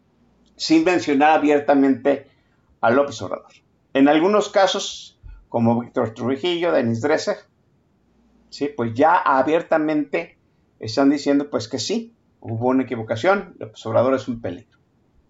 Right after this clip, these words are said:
¿Sí? Pero, en cierto sentido, ese, e-, e-, ellos crearon una narrativa de cambio. Ahora están creando una narrativa que normaliza, en cierto sentido, lo que está sucediendo.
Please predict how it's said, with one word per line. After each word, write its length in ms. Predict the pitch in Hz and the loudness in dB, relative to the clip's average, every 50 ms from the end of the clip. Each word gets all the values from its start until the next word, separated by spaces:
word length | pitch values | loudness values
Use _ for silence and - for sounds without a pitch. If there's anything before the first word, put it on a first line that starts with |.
| _ _ _ _ _ _ _ _ _ _ _ _ _ _ _ _ _ | _ _ _ _ _ _ _ _ _ _ _ _ _ _ _ _ _
¿Sí? 400 | _ - - - - 208 220 226 _ _ _ _ _ _ _ _ _ _ _ | _ -18 -14 -12 -12 -12 -14 -18 _ _ _ _ _ _ _ _ _ _ _
Pero, 380 | - 175 180 196 208 254 262 262 - | 2 4 4 6 6 4 2 0 -4
en 100 | 147 139 | -8 -6
cierto 240 | - 175 - - | -6 -6 -6 -6
sentido, 600 | - - 170 156 - 170 175 185 233 240 233 - _ _ _ _ _ _ _ _ _ | -8 -8 -6 -6 -6 -6 -4 -4 -4 -6 -6 -12 _ _ _ _ _ _ _ _ _
ese, 320 | - 160 - - 196 - - | -6 -6 -2 -2 -4 -4 -2
e-, 160 | - 190 - - | -4 -4 -2 0
e-, 160 | 196 214 - - | -2 -2 0 0
ellos 760 | 202 202 - 226 214 - - - - - - - - _ _ _ | 0 0 2 2 0 0 -2 -6 -10 -10 -12 -14 -16 _ _ _
crearon 580 | - 185 180 185 190 196 208 214 208 202 196 196 | 0 2 4 4 6 6 6 6 4 4 2 -2
una 220 | 196 202 196 196 | -2 -2 -2 -2
narrativa 880 | 196 185 175 160 156 156 143 139 - _ 185 185 175 160 160 143 123 117 | 0 0 0 2 2 2 0 -2 -4 _ -10 -10 -6 0 0 0 0 0
de 140 | 117 - - | -4 -8 -6
cambio. 320 | - 143 127 - 110 110 - _ _ _ _ _ _ | -4 -4 -4 -4 -6 -12 -16 _ _ _ _ _ _
Ahora 260 | 165 180 196 226 220 | 2 4 4 4 2
están 220 | 214 - 220 208 | 2 0 -2 -2
creando 280 | 208 233 226 226 233 240 | 0 -2 -2 -2 -2 -4
una 140 | 240 233 226 | -4 -2 -2
narrativa 1000 | 214 196 185 175 160 147 - - - - 208 208 202 180 208 202 196 202 - - _ _ _ _ _ _ _ _ _ _ _ _ _ _ _ _ _ _ _ _ _ _ _ _ _ _ | 0 0 0 2 2 0 0 -2 -8 -8 -6 -6 -2 2 2 2 2 0 -6 -16 _ _ _ _ _ _ _ _ _ _ _ _ _ _ _ _ _ _ _ _ _ _ _ _ _ _
que 180 | - 165 156 | 0 2 2
normaliza, 1080 | 156 160 160 151 160 160 160 160 170 180 208 226 233 214 - - 208 175 143 - - - _ _ | 4 4 2 2 2 2 2 2 2 2 0 -4 -4 -6 0 2 2 2 2 0 -4 -12 _ _
en 140 | - 131 123 | -12 -10 -8
cierto 300 | - - 143 143 - - | -4 -4 -4 -6 -6 -8
sentido, 420 | - 151 143 135 - 151 156 147 | -4 -4 -4 -4 -2 -4 -2 0
lo 160 | 147 131 120 | 0 0 0
que 80 | - 110 | -4 -10
está 220 | - - 147 139 | -6 -2 0 0
sucediendo. 760 | 135 - - 147 110 110 - - 113 107 104 90 85 - - | 0 -2 -8 -10 -10 -8 -6 -6 -4 -4 -4 -6 -10 -12 -18